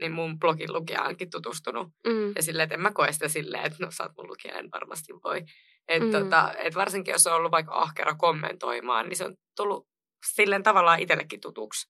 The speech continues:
Speaker 2: Mm.
Speaker 1: Niin sit on ollut silleen, että no, mikä jottei.
Speaker 2: Siis kyllä. Ja meilläkin oli silleen, että mä halusin ensin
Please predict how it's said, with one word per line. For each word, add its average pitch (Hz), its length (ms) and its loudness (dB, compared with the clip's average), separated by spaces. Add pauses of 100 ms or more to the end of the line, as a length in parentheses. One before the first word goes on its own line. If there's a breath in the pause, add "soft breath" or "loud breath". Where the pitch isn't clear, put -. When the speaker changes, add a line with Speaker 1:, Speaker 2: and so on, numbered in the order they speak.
Speaker 2:
Mm. 240 360 -2 (240)
Speaker 1:
Niin 175 220 0
sit 196 200 -4
on 190 100 6
ollut 180 140 0
silleen, 160 240 -6
että - 120 -4
no, 247 120 -2 (300)
mikä 226 300 -2
jottei. - 400 -4 (380)
Speaker 2:
Siis - 220 -6
kyllä. 202 380 -2
Ja 214 80 -4
meilläkin 247 320 -2
oli 190 140 0
silleen, 190 400 -4
että 180 200 -8
mä 190 160 -2
halusin 190 340 -4
ensin 196 360 -6